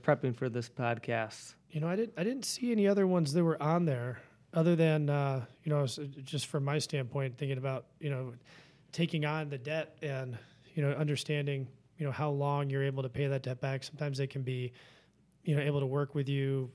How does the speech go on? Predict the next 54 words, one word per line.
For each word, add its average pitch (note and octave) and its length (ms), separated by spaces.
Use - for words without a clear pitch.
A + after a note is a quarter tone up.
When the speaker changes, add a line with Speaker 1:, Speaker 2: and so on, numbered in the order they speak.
Speaker 2:
after C#3 260
you C#3 60
get C3+ 140
out C3+ 100
of C3 80
school. C3+ 320
There's B2+ 240
loan C3+ 160
consolidation. C3 800
I C3+ 80
know C3+ 200
that, B2+ 260
uh, A#2+ 160
there D3 80
was C3+ 140
a B2+ 60
period C#3+ 320
where C3+ 120
I C3+ 60
could C3+ 160
have A#2+ 140
paid C#3 200
my B2+ 200
college B2+ 340
loans C3 240
off B2+ 220
a - 20
lot C3 260
sooner C#3 380
than B2+ 180
I B2+ 120
ended B2+ 180
up A#2+ 140
doing D3 180
it, B2 140
but C3 160
my C3+ 120
interest D3+ 380
rate C3 100
was B2 140
so D3+ 220
low B2 420
that C#3 120
it C3+ 40
was B2+ 180
worthwhile C3 520
for C3+ 160
me B2 180
to A#2+ 100
continue B2 440
to, A#2 300
to A#2+ 340
pay B2+ 220
the A#2 200